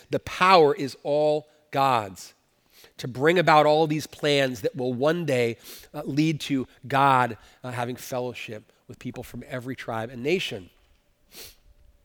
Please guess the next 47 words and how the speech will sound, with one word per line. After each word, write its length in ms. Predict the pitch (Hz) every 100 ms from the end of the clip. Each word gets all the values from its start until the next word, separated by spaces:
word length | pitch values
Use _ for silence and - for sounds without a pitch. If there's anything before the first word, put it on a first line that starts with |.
| _ _ -
Look 100 | 175
at 40 |
where 100 | 185
the 60 | 160
second 380 | - 175 175 143
scene 260 | - 143
begins. 440 | 127 120 123 113 -
First 300 | - 208 -
scene, 200 | 147 135
Abraham 400 | 160 160 151 143
standing 320 | - 147 143
at 60 | 127
the 60 | 127
door 160 | 139
of 60 | 131
his 100 | 113
tent. 260 | 123 117 - - -
Second 360 | - 220 202 160
scene 240 | 147 143
begins, 320 | 139 143 143
Da-, 160 | 113 151
uh, 160 | 147
Sarah 340 | - - 180 147
is 140 | 127
inside 480 | 143 127 139 135 135 - -
the 80 | 139
door 200 | 131 127
of 80 | 131
the 40 |
tent 240 | 127 120
listening. 500 | 147 208 - 143 98 90 _ _ _ - - _ - -
As 160 | 120
they're 160 | 147 160
eating, 280 | 240 165 117
verse 220 | 131 -
nine 200 | 143 147
and 100 | 139
ten, 380 | 202 202 135 123
they 160 | 139
said 560 | 143 - 233 156 135 170 - -
to 160 | 160 170
Abraham, 540 | 240 202 131 120 143 _ -
"Where 140 | 254
is 120 | 302
Sarah, 300 | - 262 214
your 140 | 175 185
wife?" 340 | 220 147 107